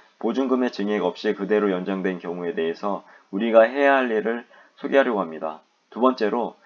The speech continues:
전세 재계약 시 추가적으로 오른 전세 보증금을 확실하게 보호받는 방법을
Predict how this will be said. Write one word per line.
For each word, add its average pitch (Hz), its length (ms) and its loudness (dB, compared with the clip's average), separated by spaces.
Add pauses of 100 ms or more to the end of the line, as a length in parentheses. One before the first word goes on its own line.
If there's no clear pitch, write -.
(220)
전세 123 300 0
재계약 104 380 -2
시 104 220 -8
추가적으로 139 560 -2
오른 95 400 -4 (260)
전세 107 460 -4
보증금을 95 640 -6
확실하게 127 480 -4
보호받는 95 520 -2
방법을 90 520 -4